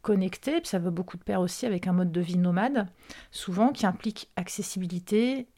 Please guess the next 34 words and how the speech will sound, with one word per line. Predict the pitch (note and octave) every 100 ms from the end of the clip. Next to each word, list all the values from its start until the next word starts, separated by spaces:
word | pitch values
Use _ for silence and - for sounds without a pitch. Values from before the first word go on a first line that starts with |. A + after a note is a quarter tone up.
| G#3+
immédiateté | G3+ F3+ E3+ E3 - G#3 A3+ B3 - _ _ -
et | G#3
facilité. | G3 F#3+ F3+ F3+ - D#3+ _ _ _ _ - - - - -
Cette | - A3+ A3
praticité-là, | A3+ G#3+ A3 A#3 - A#3 A3 G#3+
elle | G3+
vaut | F#3+ F#3
pour | F#3 F3
le | F3
contenant, | - G3+ G3+ D4 F#4+ -
bien | F#3
sûr. | F#3 - D4+ D#4+
On | F#3+
a |
besoin | E3+ F#3+ F#3
d'avoir | F3+ F3 F3
des | E3 E3
bouteilles | E3+ F3 F3+ F3
qui |
soient | -
faciles | F3 F3 - F3+
à | F3
ouvrir, | F3+ - A#3 B3+ A3+
on | F3+
a |
besoin | F3 F#3 F#3+
d'avoir | F3+ F#3
des | F3+
produits | F3 - G3+ G3
qui | G#3
soient | - F3
faciles | G3+ F3 - F3+
à | F3+
utiliser. | F3+ - F3+ F3+ G3+ D#4+